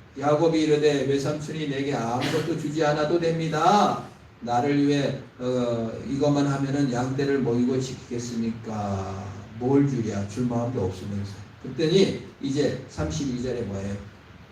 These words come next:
"오늘 내가 외삼촌의 양떼를 두루다니며 양 중에 아롱진 것과 점 있는 것과 검은 것을 가려내고 또 염소 중에 점 있는 것과 아롱짓을 가려내니 이 같은 것이 내 품삯이 되리라."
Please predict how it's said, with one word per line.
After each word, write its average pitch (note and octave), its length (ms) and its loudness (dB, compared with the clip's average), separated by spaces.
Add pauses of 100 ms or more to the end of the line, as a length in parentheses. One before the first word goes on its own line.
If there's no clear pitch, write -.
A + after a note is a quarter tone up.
(340)
"오늘 B2 260 -2
내가 B2 320 2
외삼촌의 C3+ 680 0
양떼를 B2+ 580 -2
두루다니며 A#2+ 920 0 (460)
양 B2+ 300 2
중에 C#3+ 320 4
아롱진 B2 600 0
것과 C#3+ 360 2
점 A#2 240 -2
있는 A#2+ 280 -2
것과 C#3 420 -2
검은 A#2+ 300 -4
것을 A#2+ 340 -2
가려내고 G#2 720 -2 (240)
또 D#3 260 6
염소 B2 320 2
중에 C#3+ 300 0
점 B2 220 -4
있는 B2+ 200 -4
것과 B2 420 -2
아롱짓을 B2+ 640 -4
가려내니 C#3+ 680 0 (240)
이 B2+ 120 0
같은 C#3 300 0
것이 F3+ 240 2
내 G#3+ 180 2
품삯이 A3 500 0
되리라." F3 320 -4